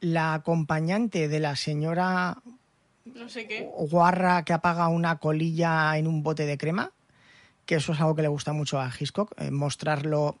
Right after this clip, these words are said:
Speaker 1: grosera, soez, vulgar, que es la gente adinerada, y luego se convierte en la señora D. Es decir,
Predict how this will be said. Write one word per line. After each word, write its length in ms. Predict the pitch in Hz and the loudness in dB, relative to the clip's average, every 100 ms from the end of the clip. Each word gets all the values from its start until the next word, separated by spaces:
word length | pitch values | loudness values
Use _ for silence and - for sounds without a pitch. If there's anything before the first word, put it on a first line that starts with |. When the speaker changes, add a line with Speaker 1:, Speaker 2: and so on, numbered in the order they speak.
| _ _ - - | _ _ -16 -6
Speaker 1:
grosera, 680 | 151 147 - 156 156 147 139 | -2 -2 0 0 0 -2 -2
soez, 400 | - 147 160 143 | -4 -2 -2 -2
vulgar, 560 | 139 143 135 160 156 - - _ _ | -2 -2 0 0 -2 -8 -20 _ _
que 140 | - 156 | -4 -2
es 80 | 147 | 0
la 100 | 151 | -2
gente 320 | 156 156 151 | -2 -2 -2
adinerada, 640 | 143 143 139 160 190 226 - - _ | -2 -2 -2 0 0 -2 -8 -20 _
y 100 | - | -2
luego 300 | 170 165 196 | 0 2 0
se 120 | 202 180 | -2 -2
convierte 600 | 165 160 170 190 240 - | -2 -2 -2 -2 -6 -4
en 180 | 175 156 | -4 -2
la 120 | 147 | -2
señora 420 | - 147 160 147 | -4 -4 -2 -2
D. 180 | 156 190 | -4 -4
Es 140 | 165 156 | -4 -4
decir, 320 | 170 160 | -2 -4